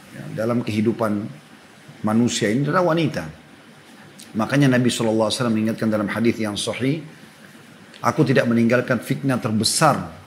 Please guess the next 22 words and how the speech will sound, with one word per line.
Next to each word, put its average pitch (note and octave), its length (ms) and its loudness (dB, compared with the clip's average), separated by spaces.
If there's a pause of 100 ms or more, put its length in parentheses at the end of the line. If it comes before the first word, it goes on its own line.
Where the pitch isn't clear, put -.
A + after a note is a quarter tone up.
(120)
ya, F2+ 160 -12 (160)
bagi A#2+ 400 4
laki-laki, A#2 640 -2 (880)
ya, - 80 -12
dibandingkan A2+ 640 2
wanita." G#2 400 -4
Maksudnya A2+ 320 -2
fitnah C#3+ 320 0
yang A#2+ 80 -2
paling B2+ 160 0
besar B2 400 2
di, F2 80 -8 (1040)
di - 160 0
atas A#2 320 2
harta, A#2+ 400 2
di G2+ 80 0
atas A2+ 320 -2
jabatan, A2+ 640 0
semua A#2 240 -4
adalah G#2+ 240 -4
fitnah G#2 320 -6
wanita. G2 400 -6